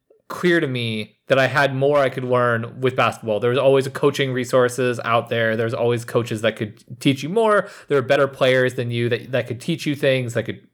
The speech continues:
like, I had better teammates than me my entire life and could always have, you know, like, uh, they'd be like, "Nah, nah, man, you gotta, you gotta fill the corner in this situation."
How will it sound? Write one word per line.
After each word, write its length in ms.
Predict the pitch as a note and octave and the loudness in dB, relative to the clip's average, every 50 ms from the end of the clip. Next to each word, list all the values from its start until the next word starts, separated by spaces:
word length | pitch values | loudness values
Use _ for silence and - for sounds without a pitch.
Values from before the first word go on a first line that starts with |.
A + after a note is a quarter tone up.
| - - | -8 -2
like, 200 | D#3 C3 A#2 A#2 - | 0 0 0 2 4
I 120 | C3 C3 | 4 6
had 320 | A#2+ C3 B2 A#2 A2+ - | 8 8 6 6 4 2
better 220 | - C3+ B2 B2 A#2+ | 4 4 6 4 4
teammates 360 | A#2 - B2 A#2 A#2 A2+ A2+ | 2 -2 -2 -2 -2 -2 -2
than 100 | B2 A2+ | -6 -4
me 160 | A#2 A2 A2 | -4 -2 -2
my 140 | G#2 A2 G#2 | -2 -2 -4
entire 260 | G#2+ - - A2 G#2+ | -4 -2 0 2 2
life 220 | G#2+ G#2+ G2+ G2+ - | 4 4 2 2 -2
and 220 | A2 G#2 G#2 G#2 - - - - - - - _ - _ - - | -4 -6 -6 -14 -18 -20 -20 -20 -20 -20 -20 _ -20 _ -12 -4
could 140 | - D3+ C#3 | 0 2 4
always 260 | C3+ C3 C3+ C3 B2+ | 4 4 4 2 2
have, 340 | C3+ C3 A#2+ A#2+ A2 A#2 B2+ | 2 2 4 2 2 0 -4
you 60 | B2+ | -4
know, 180 | A#2 G#2+ G#2 G2+ | -2 -2 0 0
like, 200 | G2+ G#2 - - | -2 -4 -6 -8
uh, 120 | - C3+ C3+ | -6 -4 0
they'd 220 | C3+ C3 C3 B2 | 0 0 0 2
be 80 | B2+ B2+ | 2 0
like, 140 | A#2 A2+ A#2 - - - - | 0 0 -2 -8 -20 -20 -10
"Nah, 300 | - C#3 E3 F3+ F3+ F3 | -2 0 2 4 4 4
nah, 200 | E3 D3+ C#3+ C3+ C3 | 4 4 4 4 2
man, 180 | B2 A#2+ A#2+ | 2 0 0
you 80 | B2 C3 | 0 2
gotta, 280 | C#3+ D3 C3+ C3+ C3 C#3 | 2 2 2 2 0 0
you 80 | C#3 | 2
gotta 460 | C#3+ C#3+ C3+ C3 C3 C3 C3 F#3 F3 | 2 4 4 2 0 0 -4 -6 -8
fill 280 | D#3 - - - E3+ E3 | -8 -6 -2 2 2 2
the 60 | D3+ D3 | 2 0
corner 380 | D3 - F3 F3 E3+ E3 D#3 | -2 0 0 2 4 4 4
in 80 | C#3+ C3 | 2 2
this 140 | B2 A#2+ - | 0 -4 -6
situation." 640 | B2 A2 - B2+ A#2+ A2+ A2 - - A#2 A2 A2 | -8 -6 -2 0 0 0 -2 -2 -4 -4 -6 -6